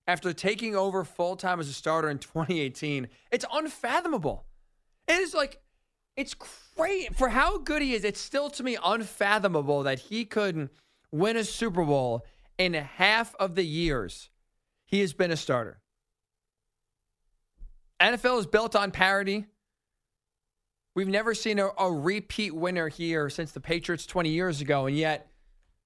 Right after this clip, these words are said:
four of the last five years now, the Chiefs have been in the Super Bowl, and now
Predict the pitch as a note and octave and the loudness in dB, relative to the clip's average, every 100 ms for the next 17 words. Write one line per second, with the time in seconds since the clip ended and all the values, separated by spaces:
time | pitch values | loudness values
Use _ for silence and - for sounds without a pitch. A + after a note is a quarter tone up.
0 | _ _ A3+ A3+ A3+ G#3+ G3+ F#3+ F#3 F3+ | _ _ 0 2 2 2 0 2 2 2
1 | F3 F3 D#3 D3 C3+ C3 - F3+ - C#3 | 2 0 0 0 0 -2 0 0 2 -2
2 | A#2 F#3 A3 G#3+ - A#3 G3+ G#3+ G#3+ G#3 | 2 2 4 0 0 -2 -2 0 0 0
3 | G#3 _ _ _ E3 E3+ F3 F3+ F#3 | -4 _ _ _ 0 2 2 2 -2